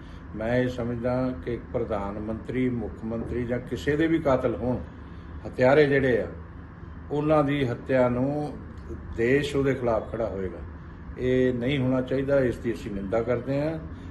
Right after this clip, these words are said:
ਔਰ ਇਸ ਤਰ੍ਹਾਂ ਦੀਆਂ ਗੱਲਾਂ, ਮੈਂ ਸਮਝਦਾ ਖਾਲਸਾ ਜਿਹੜਾ ਹੈਗਾ, ਖਾਲਸਾ ਬੜਾ ਪਵਿੱਤਰ ਨਾਮ ਆ। ਖਾਲਸਾ ਜ਼ੁਲਮ ਦੇ ਖਿਲਾਫ ਸੰਘਰਸ਼ ਕਰਦਾ,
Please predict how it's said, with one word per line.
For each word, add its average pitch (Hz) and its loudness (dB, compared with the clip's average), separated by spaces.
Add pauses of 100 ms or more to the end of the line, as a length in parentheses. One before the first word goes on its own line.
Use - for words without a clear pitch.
(160)
ਔਰ 139 4 (160)
ਇਸ 131 2
ਤਰ੍ਹਾਂ 135 0
ਦੀਆਂ 135 2
ਗੱਲਾਂ, 127 0
ਮੈਂ 117 -2
ਸਮਝਦਾ 127 0
ਖਾਲਸਾ 104 0
ਜਿਹੜਾ 135 6
ਹੈਗਾ, 110 2 (720)
ਖਾਲਸਾ 113 -2
ਬੜਾ 127 2
ਪਵਿੱਤਰ 123 2
ਨਾਮ 117 0
ਆ। 85 -8 (640)
ਖਾਲਸਾ 113 0
ਜ਼ੁਲਮ 123 2
ਦੇ 139 4
ਖਿਲਾਫ 127 4
ਸੰਘਰਸ਼ 123 0
ਕਰਦਾ, 95 -2